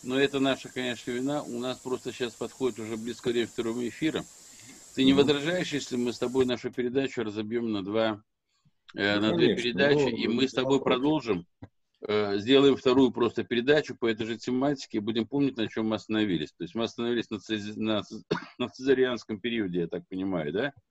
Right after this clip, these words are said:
Speaker 2: Мгм.
Speaker 1: То, что происходит в истории
Speaker 2: Э, ну,
Speaker 1: С Ш А.
Speaker 2: я ана-, анонсирую только одно, что
Speaker 1: Да.
Speaker 2: сейчас можно сделать ретроанализ истории. Где наши корни, где наши архетипы и чего бли-, бо-, э, в ближайшее время боятся. Вот.
Speaker 1: Я
Speaker 2: Причём это архетипы для разных поколений.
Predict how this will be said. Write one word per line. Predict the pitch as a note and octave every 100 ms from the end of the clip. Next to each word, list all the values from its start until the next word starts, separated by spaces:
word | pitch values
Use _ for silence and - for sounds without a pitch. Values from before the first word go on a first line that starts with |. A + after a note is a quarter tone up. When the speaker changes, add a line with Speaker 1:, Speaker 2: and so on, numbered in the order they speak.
| _ A2+
Speaker 2:
Мгм. | A2+ A2 C3+ C3
Speaker 1:
То, | A2+
что | A2 A2+
происходит | A#2 A2 - B2 A2
в | -
истории | G#2 A#2+ A2
Speaker 2:
Э, |
ну, | F#2+
Speaker 1:
С | A2+
Ш | E3 D3+
А. | E3+
Speaker 2:
я | F3+
ана-, | E3 E3 D#3
анонсирую | D3 D#3+ F3+ A3 A3+ F#3+ D#3
только | E3+ D#3+ D3+ D3
одно, | C3+ G#2 E2
что | G#2
Speaker 1:
Да. | F#2
Speaker 2:
сейчас | - G3 F#3+
можно | D#3 C#3
сделать | A#2+ B2+ D#3 C#3+ -
ретроанализ | B2+ D#3 B2+ A2+ A2 A2+ A#2+ A2 -
истории. | F#2+ - G2 D2+ D#2
Где | F#2+ D#3 E3
наши | B2+ C3+ -
корни, | - A2 F2 D2+ -
где | F#2 A#2
наши | G#2 -
архетипы | G2 - A#2+ E3 F#3 G2+
и |
чего | - D3+
бли-, | C3 G#2+ -
бо-, | G2+ A2 - E2+ - - -
э, | G#2+
в | G2
ближайшее | G#2 A#2 B2+ - E2+
время | G2+ G2+
боятся. | F2+ D#2 - - - _ _ _ _ _ _ _
Вот. | - E2
Speaker 1:
Я | -
Speaker 2:
Причём | G2+ G#2+ F#3 C#3+
это | - C3
архетипы | - D3 - F#3+ A2+
для | B2 C#3
разных | E3 C#3+ C#3+ A#2+ -
поколений. | - - C3+ C3+ F2+ - -